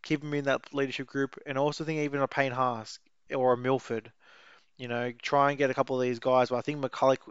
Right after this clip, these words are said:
and Glenn can be your captains, uh, when either of them is not on the field, and bring those, those younger guys with the experienced guys so they can see how, how they should be doing it.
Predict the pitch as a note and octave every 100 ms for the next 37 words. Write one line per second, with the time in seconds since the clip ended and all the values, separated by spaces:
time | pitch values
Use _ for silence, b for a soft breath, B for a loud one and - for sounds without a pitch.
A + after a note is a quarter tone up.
0 | - C#3+ A#2+ A#2 A#2 - B2 B2 B2 B2
1 | A2 B2 B2 - B2 - D#3 D#3 D#3 -
2 | B B B B B - A#2 A#2 A2+ A#2+
3 | A#2+ A#2+ _ - C#3+ A#2+ A#2+ A#2 A2 A#2+
4 | A#2+ A2+ A2 B2+ C#3 C#3+ C#3 b b b
5 | B2+ A#2+ C3 B2+ B2 A2+ _ _ B2+ B2
6 | A#2 B2+ B2+ A#2+ A#2+ A2+ - B2+ C3 C#3
7 | - C3 B2 - B2 A#2+ A#2 A2 - A#2+
8 | A2+ A2 A#2+ A#2 - b b - B2 A#2
9 | - A2 - A#2 A2+ A#2 A2+ A#2 A2+ A2
10 | - A2+ A2+ A#2 A2+ A2